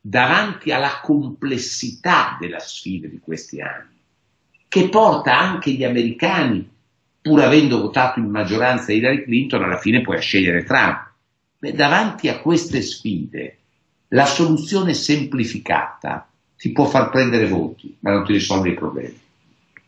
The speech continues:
Allora, la sfida è tra chi ha la soluzione e chi cerca di averla. Noi cerchiamo di averla. Chi ce l'ha è una finta soluzione. È una presa in giro degli elettori,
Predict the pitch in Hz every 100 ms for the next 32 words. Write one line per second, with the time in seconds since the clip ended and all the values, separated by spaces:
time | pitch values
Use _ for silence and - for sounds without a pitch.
0 | _ _ _ 131 127 123 135 - - 196
1 | 151 113 90 - - _ _ _ _ 147
2 | 143 - 180 165 - 156 156 - 185 190
3 | 190 175 - - 123 131 - 127 123 107
4 | 101 92 92 98 151 160 - - 110 98
5 | 98 85 82 80 - _ - 160 - 175
6 | 175 180 - - 127 135 - 139 123 -
7 | 107 90 - 73 64 65 _ _ _ _
8 | _ - 151 165 165 175 190 135 135 120
9 | 151 139 117 117 139 151 - 196 202 180
10 | 165